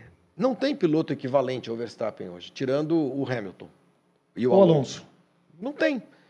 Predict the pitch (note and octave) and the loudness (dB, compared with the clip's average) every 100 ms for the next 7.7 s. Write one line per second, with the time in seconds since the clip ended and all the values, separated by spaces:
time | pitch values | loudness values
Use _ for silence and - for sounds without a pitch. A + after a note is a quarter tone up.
0 | _ _ E3+ E3+ B3+ A3+ C#3 D#3+ E3+ E3 | _ _ -6 4 6 8 6 6 8 8
1 | D#3 D3+ D3 B2+ - - D#3 D#3+ G#3 B3+ | 8 10 8 6 -2 -4 0 4 8 12
2 | C4 D#4 - A#3 D4+ A3 A3 D#3 C3 A#2+ | 12 12 12 10 10 10 12 10 6 -2
3 | G#2 C#3+ E3 G#3+ G3+ A3+ G3 B3 - A3+ | -4 -4 -2 0 0 0 0 -2 0 2
4 | G3 E3 G#3 G#3 F#3 D#3+ G3+ D#3 D3+ E3+ | 2 2 2 4 4 8 8 6 0 0
5 | F#3+ F#3+ D#3+ D#3 E3+ C3+ B2+ B2+ C#3 C#3 | 0 2 4 4 4 0 -4 -6 -2 -2
6 | B2+ D#3+ F3 C4+ D#4+ E4 E4+ F4 F4 F3+ | -2 -4 0 2 2 0 0 0 0 6
7 | G#3 G#3+ F2+ D2+ D#2 A#2+ | 6 6 0 -10 -8 -8